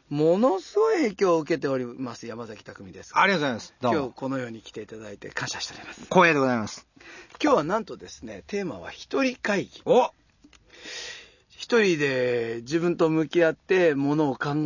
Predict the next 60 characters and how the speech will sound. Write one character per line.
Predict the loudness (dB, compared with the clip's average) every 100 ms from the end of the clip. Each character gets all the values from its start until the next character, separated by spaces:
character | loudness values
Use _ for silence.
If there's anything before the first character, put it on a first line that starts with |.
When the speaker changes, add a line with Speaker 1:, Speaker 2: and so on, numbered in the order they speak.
| -2
Speaker 1:
え | -4
て | -8
で | -10 -10
す | -12
ね、 | -12
進 | -10 -8 -4
め | -2
て | 0 -2
い |
く | 0 -4
時 | -4
間 | -2 -2
っ | 0
て | -2
い |
う |
の | -2
は | -2
も | -2 0
の | -2 -4
す | -12
ご | -16 -16
い | -4
重 | -2 2
要 | 2 0
な | -2
ん |
で | -6
は | -10
な | -12
い | -16
か | -16
と。 | -10
Speaker 2:
は | -10
い。 | -10 _ _ _ _
Speaker 1:
て | -10
か、 | -8 -10 -16
す | -8 0
ご | 2
い | 2
方 | 0 -4
っ |
て | -8 -6
皆 | -4 -2
さ | -2
ん | -4 -8 -20 _
こ | -2 2
う |
い | 2
う |
時 | 0
間 | 0 0 0
を | -4 _
お | -2
持 | 0 -2
ち | -2
で | -4
す | -4 -12
よ | -16
ね。 | -14 -12 -8 -8 -8 -10